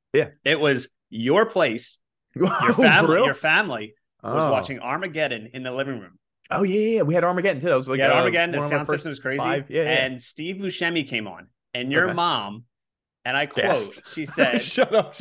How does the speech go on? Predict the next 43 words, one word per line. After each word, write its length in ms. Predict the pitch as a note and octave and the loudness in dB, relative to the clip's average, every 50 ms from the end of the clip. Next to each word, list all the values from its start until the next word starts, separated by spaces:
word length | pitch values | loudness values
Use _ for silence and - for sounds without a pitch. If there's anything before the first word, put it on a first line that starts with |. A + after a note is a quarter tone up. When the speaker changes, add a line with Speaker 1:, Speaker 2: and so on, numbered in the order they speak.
| G3+ - | -6 -6
Speaker 2:
"Look 320 | - C#3+ C#3+ D#3+ D#3 - | -4 -2 -2 -2 0 0
at 80 | - F3+ | 2 4
Speaker 1:
Whatever. 320 | G#3 G#3 G#3+ A3+ C#4 - - B3+ B3+ - | 6 6 6 4 2 0 -2 -4 -4 -2
Speaker 2:
his," 140 | B3+ - - | -2 -4 -2
she 220 | - B3 G#3 A3 A3+ | -2 -4 -2 -2 -4
said, 500 | G#3+ - A3+ G#3 F#3+ E3+ D#3+ - D#3+ D#3+ | -2 2 4 6 8 6 6 4 0 -8
"This 140 | E3+ D#3+ | -8 -6
is 80 | F#3 F3 | -6 -6
not 460 | D#3+ D#3 D#3+ E3 F3 F3 E3 E3+ E3+ | -6 -6 -4 0 4 4 6 6 6
a 40 | E3 | 6
lie." 320 | D#3 D#3 D3+ C3+ A#2+ A#2+ G#3+ | 6 4 4 2 0 -2 -4
She 100 | - D#3+ | -4 -4
Speaker 1:
<laughs> 0 | |
It's 80 | G3 | -2
Speaker 2:
said, 240 | - D3+ D3 C#3+ D3 - | 0 0 0 0 0 -2
Speaker 1:
not. 320 | A3+ A3+ - - G#3+ E3+ | -4 -4 -4 -6 -8 -6
Speaker 2:
"Look 220 | C#3 D#3+ F3 F3 | -4 -4 -4 -4
at 100 | G3 F#3+ | -4 -6
his 160 | F3+ F3 D#3+ - | -6 -6 -8 -8
fucked 320 | - - D#3 D3+ D3 - | -8 -6 -6 -6 -6 -4
up 220 | E3 D3+ C#3+ - - | -4 -4 -4 -6 -10
teeth." 320 | - D#3 D3 B2+ A#2 - _ _ _ _ _ _ _ - E4 D#4+ - - D#4 - - _ _ _ _ - - - - | -10 -8 -8 -8 -10 -16 _ _ _ _ _ _ _ -10 -10 -10 -8 -10 -12 -12 -14 _ _ _ _ -18 -18 -16 -10
This 280 | - D#3 F#3 F#3 F#3 G#3 | -6 -4 -4 -4 -4 -6
is 100 | F#3+ F3+ | -8 -8
not 340 | F3 F3+ F#3 F#3+ F#3+ F#3+ | -4 0 2 4 6 6
a 60 | G3 G3 | 6 4
lie. 360 | F#3+ F#3 F#3 F3 D#3+ C#3+ - | 4 4 4 4 2 2 0
And 140 | D3+ D#3+ E3 | 0 0 2
I 60 | E3 | 0
was 120 | E3+ D#3+ | 0 0
like, 220 | - E3 E3 D#3 - - | 0 -2 -2 -4 -6 -8
"That's 180 | E3+ F#3+ - - | -8 -8 -6 -6
kinda 340 | A#4+ G#4 G4+ - F#3+ C3 C3 - - B4+ A#4+ - _ - - D#3+ C#3 | -8 -8 -8 -8 -8 -8 -10 -8 -8 -8 -8 -10 _ -16 -12 -8 -6
rude." 320 | D3+ D3+ D3+ D#3 F#3 F#3 | -4 -2 -2 -2 -2 0
Like, 160 | F#3+ F#3+ F#3+ | 0 2 4
I 100 | G3+ G#3+ A#3 | 4 4 4
always 180 | C4 C#4 E4 | 4 2 -2
thought 200 | - G#3 G3+ G#3 | 2 4 4 4
it 40 | G3+ | 4
was 120 | F3 D3+ C#3+ | 2 0 -2
really 240 | D#3 F3 E3+ D#3+ C#3 | -2 -2 0 -2 -2
rude 360 | C3 C#3 D3 D3+ E3+ F#3 D#3+ | -4 -4 -4 -4 -4 -4 -4
that 240 | C#3+ C3 B2+ B2+ | -4 -4 -4 -6